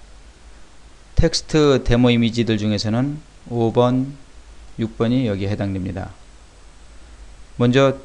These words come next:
다섯 번째 데모를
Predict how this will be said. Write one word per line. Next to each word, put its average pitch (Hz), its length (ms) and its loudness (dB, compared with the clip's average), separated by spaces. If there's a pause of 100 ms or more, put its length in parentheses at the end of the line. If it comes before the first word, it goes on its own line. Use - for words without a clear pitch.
(480)
다섯 113 360 -2
번째 117 580 0 (1200)
데모를 127 640 0